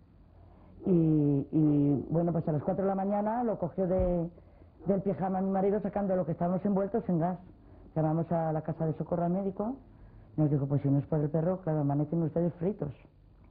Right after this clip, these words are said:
porque nos pillaban todo el sueño, ¿me entiende? Pero tenemos muchos amigos que deben la vida al perro. O sea, no solamente son los perros de raza,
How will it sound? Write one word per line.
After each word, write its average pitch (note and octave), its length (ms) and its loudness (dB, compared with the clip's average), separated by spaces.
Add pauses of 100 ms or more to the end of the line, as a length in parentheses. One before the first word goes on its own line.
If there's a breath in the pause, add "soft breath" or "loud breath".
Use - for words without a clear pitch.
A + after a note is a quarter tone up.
(360)
porque C#3+ 260 0
nos C3+ 160 2
pillaban D#3 360 0
todo E3+ 160 0
el D#3+ 160 -2
sueño, D3+ 260 -2
¿me B2+ 80 -4
entiende? C#3+ 380 -2 (500 loud breath)
Pero D3+ 180 2
tenemos D#3+ 300 2
muchos F3+ 380 2
amigos F#3 340 2
que E3+ 80 -2
deben D#3+ 200 0
la E3+ 60 0
vida D#3+ 180 2
al C#3+ 80 0
perro. C3+ 360 -2 (1500)
O D3+ 80 2
sea, E3 160 0
no F3 100 2
solamente F#3 480 0
son F3+ 120 0
los E3+ 100 0
perros E3+ 280 0
de D3+ 120 0
raza, D3+ 400 -2